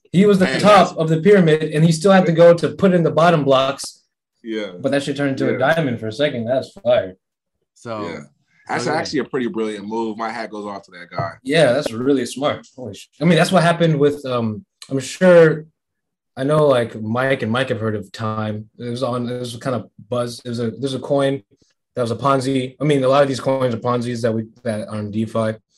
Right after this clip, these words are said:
Speaker 1: but there was one that was a legit Ponzi, and the dude, this guy named Daniel, who's, like, a known developer, has made a bunch of coins that are all flops. Homie bought back his coin, like, three different times. The first time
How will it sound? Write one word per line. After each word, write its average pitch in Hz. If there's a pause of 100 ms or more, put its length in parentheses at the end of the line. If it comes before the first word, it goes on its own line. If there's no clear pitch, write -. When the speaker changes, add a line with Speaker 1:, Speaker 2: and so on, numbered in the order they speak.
(300)
Speaker 1:
but 113
there 123
was 110
one 147
that 120
was 110
a 110
legit 107
Ponzi, 113
and 110 (440)
the 120
dude, 131
this 123
guy 135
named 120
Daniel, 123
who's, 117
like, 117
a 110
known 117
developer, 113 (140)
has 117
made 113
a 104
bunch 117
of 113
coins 117
that 110
are 107
all 117
flops. 117 (560)
Homie 143 (220)
bought 123
back 156
his 139
coin, 147
like, 117
three 147
different 117
times. 127
The 110
first 185
time 131